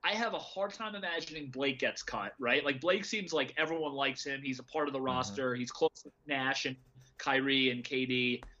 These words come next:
Speaker 1: which
Speaker 2: Yep.
Speaker 1: I guess would mean that,
Speaker 2: He
Speaker 1: like,
Speaker 2: does
Speaker 1: Ja-,
Speaker 2: what he
Speaker 1: is,
Speaker 2: can.
Speaker 1: is, is James Johnson gonna get cut? Like, I
Speaker 2: Mm.
Speaker 1: is, I mean, he's, I guess he's the next man, but, like, he actually has done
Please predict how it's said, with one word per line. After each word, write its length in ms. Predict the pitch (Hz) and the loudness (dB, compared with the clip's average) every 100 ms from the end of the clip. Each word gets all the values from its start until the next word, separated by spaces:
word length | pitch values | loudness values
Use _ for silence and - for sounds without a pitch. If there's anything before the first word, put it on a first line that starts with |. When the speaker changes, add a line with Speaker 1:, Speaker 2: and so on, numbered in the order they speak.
| _ | _
Speaker 1:
which 200 | - 165 | 2 4
Speaker 2:
Yep. 80 | - | 4
Speaker 1:
I 40 | 160 | 2
guess 300 | 151 202 202 | 2 0 0
would 120 | 208 | -4
mean 240 | 180 175 170 | -4 -6 -6
that, 80 | - - | -8 -6
Speaker 2:
He 80 | 156 | 0
Speaker 1:
like, 160 | 127 | 2
Speaker 2:
does 160 | 131 131 | 4 4
Speaker 1:
Ja-, 60 | 147 | 2
Speaker 2:
what 100 | 120 | 2
he 100 | 139 | 0
Speaker 1:
is, 60 | |
Speaker 2:
can. 240 | 123 113 110 - - - _ - - - - - - | 0 -2 -4 -10 -14 -20 _ -12 -8 -8 -10 -12 -6
Speaker 1:
is, 140 | - - | -6 -4
is 140 | 151 - | -4 2
James 280 | 165 165 | 2 2
Johnson 480 | - 135 151 151 202 | -4 -6 -4 -2 0
gonna 160 | 208 220 | 0 0
get 200 | 233 226 | 0 -2
cut? 360 | - 226 262 | 0 2 2
Like, 260 | 160 139 - 131 - | 0 -4 -4 -14 -4
I 140 | 135 135 | 0 2
Speaker 2:
Mm. 300 | - 139 135 | 2 0 0
Speaker 1:
is, 320 | 127 127 - - _ _ _ - | 0 -4 -8 -20 _ _ _ -6
I 40 | |
mean, 160 | 160 156 | -4 0
he's, 320 | 196 202 - - | 0 0 -4 -2
I 60 | 170 | 0
guess 260 | 165 196 | 2 0
he's 200 | - 185 | 0 -6
the 80 | 156 | -6
next 360 | 147 165 - - | -6 -8 -8 -6
man, 280 | 233 247 | -2 0
but, 100 | 196 | 0
like, 160 | 165 147 | 0 -2
he 180 | - 247 | 0 2
actually 460 | 294 285 220 196 | 4 2 -2 0
has 200 | 180 170 | 2 0
done 360 | - 160 160 143 | 0 0 0 -4